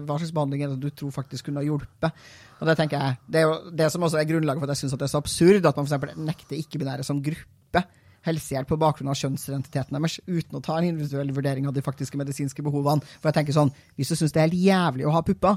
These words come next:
så spiller det jo ingen rolle om du ka-, om du omtales med han eller hen som pronomen. Det var sånn, hvis det er en lidelse hver morgen når du våkner, <laughs> så, så er det det,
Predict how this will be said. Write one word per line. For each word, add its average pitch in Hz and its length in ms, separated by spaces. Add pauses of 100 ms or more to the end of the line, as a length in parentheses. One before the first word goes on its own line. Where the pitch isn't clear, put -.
(180)
så 165 80
spiller 160 240
det 170 140
jo 208 160
ingen 151 180
rolle 170 300 (100)
om 170 80
du 175 160
ka-, - 140 (100)
om 165 160
du 170 80
omtales 143 480
med 165 140
han 143 260
eller 175 240
hen 151 240
som 185 140
pronomen. 208 400 (340)
Det 170 160
var 170 160
sånn, 160 240
hvis 165 160
det 156 80
er 147 140
en - 20
lidelse 185 560 (240)
hver 165 240
morgen 147 240
når 160 80
du 165 160
våkner, - 420
<laughs> - 120
så, 170 100 (160)
så - 160
er 131 240
det 180 80
det, 190 80